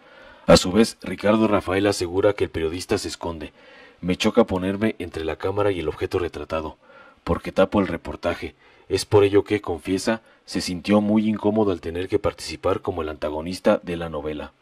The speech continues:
Sin embargo, con lo anterior, el periodista logra prestarle su propia mirada, su propia ingenuidad al lector. El periodista es la puerta de entrada hacia la conversación con el Z nueve.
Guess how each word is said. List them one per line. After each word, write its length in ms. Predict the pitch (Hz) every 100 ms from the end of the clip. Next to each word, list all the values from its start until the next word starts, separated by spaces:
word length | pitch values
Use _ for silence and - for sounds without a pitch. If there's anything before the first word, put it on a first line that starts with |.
| _ _ - -
Sin 220 | - 92 90
embargo, 440 | 90 101 95 87 _ _ - -
con 180 | 92
lo 80 | 92
anterior, 460 | 104 104 92 101 104
el 160 | 95 90
periodista 460 | 80 85 95 107
logra 380 | 95 101 107 110 _ _ _ -
prestarle 520 | 87 - 95 101 113
su 140 | 101
propia 300 | - 95 101
mirada, 420 | 82 82 82 78 _
su 200 | - -
propia 280 | 92 95 104
ingenuidad 540 | 90 85 80 87 107 -
al 160 | 82
lector. 380 | 78 78 82 80 _ _ - -
El 120 | 82
periodista 640 | 82 85 85 101 - 120 - _
es 160 | 98 101
la 120 | 101
puerta 320 | - 101 110
de 80 | 95
entrada 460 | 78 90 92 104 -
hacia 220 | 82 85
la 80 | 78
conversación 880 | - 80 78 78 - 78 - 101 113 - - -
con 200 | - 85
el 80 | 82
Z 320 | - 95 90
nueve. 320 | 82 78 69